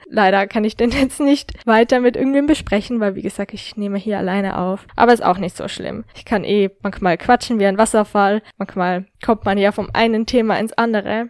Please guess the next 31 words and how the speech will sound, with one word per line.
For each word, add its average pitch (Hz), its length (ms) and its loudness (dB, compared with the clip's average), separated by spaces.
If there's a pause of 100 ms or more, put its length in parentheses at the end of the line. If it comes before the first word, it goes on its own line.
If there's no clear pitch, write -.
Und 262 160 0
jetzt 285 140 2
habe 320 120 6
ich - 120 -4
gedacht, 226 580 -2
ich - 140 -8
mache 247 220 0
einfach 226 500 4
so 220 200 -2
ein 202 80 -4
bisschen 214 720 -2 (100)
chillig 254 680 4
ein 226 100 -8
paar 202 280 0
Zufallsthemen, 208 1120 -2
die 220 140 -4
ich 214 80 -8
hier 247 220 0
jetzt 214 200 -2
auf - 100 -12
meinem 214 200 -4
Laptop 233 340 -2
einfach 202 260 -4
vor 214 220 0
mir 202 420 -4
ziehen 311 460 0
werde 208 420 2
und 220 100 -4
einfach - 300 -8
mal 202 100 -4
schauen, 208 540 -2